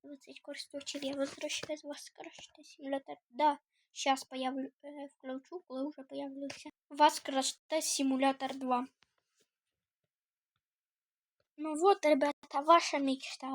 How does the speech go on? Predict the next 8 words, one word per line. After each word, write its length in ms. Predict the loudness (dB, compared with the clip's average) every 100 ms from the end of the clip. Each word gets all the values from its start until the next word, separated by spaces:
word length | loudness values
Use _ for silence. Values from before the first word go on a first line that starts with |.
| -2
ваш 200 | 0 -2
краще 480 | -6 -16 -20 _ _
симулятор. 400 | -20 -20 _ _ _ _ _ _ _ _ _ _ _ _ _ _ _ _ _ _ _ _ _ _ _ _ _ _ _ _ _ _ _ _ _ _ _ _ _ _ _ _ _
Ну, 140 | -4 4
вот, 140 | 2 2 _
появилась 580 | -4 0 2 0 -2 -8 _ _ -20 _
карта 680 | 0 2 2 -2 -2 -2 -4 _ _ _ _ _ _ _ _ _ _ _ _
Глухалово. 1040 | -4 0 2 2 6 8 8 6 -2 -8